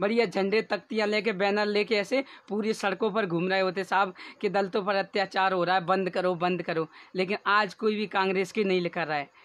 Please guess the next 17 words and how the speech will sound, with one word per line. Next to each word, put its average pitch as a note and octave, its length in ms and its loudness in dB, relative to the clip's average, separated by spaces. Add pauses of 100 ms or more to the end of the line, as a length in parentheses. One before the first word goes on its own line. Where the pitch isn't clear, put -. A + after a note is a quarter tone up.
(160)
और G3 120 4
बात G#3 380 4
तो B3 120 4 (380)
सबसे B3+ 320 0
ज्यादा C4 240 4
मुझे C4 200 2
आश्चर्यचकित A3+ 800 0
तो G#3+ 140 2
हुआ F#3+ 220 2
ज्योतिरादित्य F#3+ 720 -2
सिंधिया G#3 500 2
की F3+ 140 -4
जी, E3+ 180 -8 (400)
जी F#3 120 -2
की F#3+ 100 -4
तरफ G3 260 -2
से। A#3+ 180 2